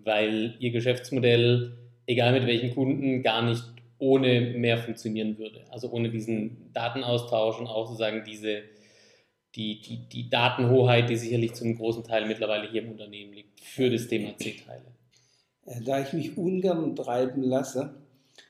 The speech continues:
Speaker 2: äh, versuchen wir an sich hier, ja, an unsere Kunden heranzugehen. Und es ist ein Teil unseres Geschäftserfolges, dass wir denen über Jahre immer gepredigt haben, "Leute,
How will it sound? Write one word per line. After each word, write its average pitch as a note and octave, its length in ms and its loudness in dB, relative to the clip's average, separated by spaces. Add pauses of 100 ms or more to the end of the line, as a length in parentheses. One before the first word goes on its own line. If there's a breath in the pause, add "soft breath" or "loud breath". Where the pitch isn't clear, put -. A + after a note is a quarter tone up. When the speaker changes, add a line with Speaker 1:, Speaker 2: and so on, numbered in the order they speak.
(120)
Speaker 2:
äh, C3 360 2
versuchen D#3+ 580 -2
wir D3 300 2
an C#3 140 0
sich C3+ 280 -6
hier, C3+ 1000 2 (340 loud breath)
ja, B2 180 -4
an F3 180 -6
unsere C3 360 -6
Kunden - 380 -8
heranzugehen. E3 960 0 (520 loud breath)
Und C3+ 160 -2
es C3 140 -2
ist C#3+ 120 -6
ein C#3 160 -2
Teil B2+ 420 -2
unseres D3 500 -4
Geschäftserfolges, D#3 1080 -6
dass - 240 -6
wir C#3 100 -2
denen C#3 320 2
über D3 180 -2
Jahre C#3 520 0
immer D#3 180 -2
gepredigt D3 680 -10
haben, C#3+ 280 -4
"Leute, C#3+ 420 0